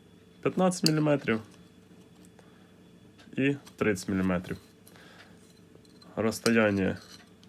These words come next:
відстань від краю ножа до краю отвора вісімнадцять міліметрів.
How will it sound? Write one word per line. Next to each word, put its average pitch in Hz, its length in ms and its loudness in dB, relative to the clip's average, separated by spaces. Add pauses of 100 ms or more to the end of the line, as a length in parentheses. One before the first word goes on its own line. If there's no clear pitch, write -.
відстань 110 420 -2 (840)
від 98 160 -6
краю 107 340 4
ножа 98 360 2 (300)
до 98 180 -2
краю 98 380 0
отвора 101 420 0 (1000)
вісімнадцять 160 680 0 (480)
міліметрів. 135 580 0